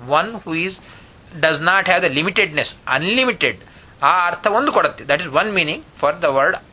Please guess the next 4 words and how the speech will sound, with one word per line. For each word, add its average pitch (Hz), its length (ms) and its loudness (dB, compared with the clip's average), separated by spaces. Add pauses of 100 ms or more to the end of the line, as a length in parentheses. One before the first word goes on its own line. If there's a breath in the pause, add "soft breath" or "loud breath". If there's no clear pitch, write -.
(640)
ಅಸ್ಮಿ. 147 500 0 (400)
ಇನ್ನೊಂದು 226 420 0
ಶಬ್ದ 147 260 0
ಏನಂದ್ರೆ 131 440 0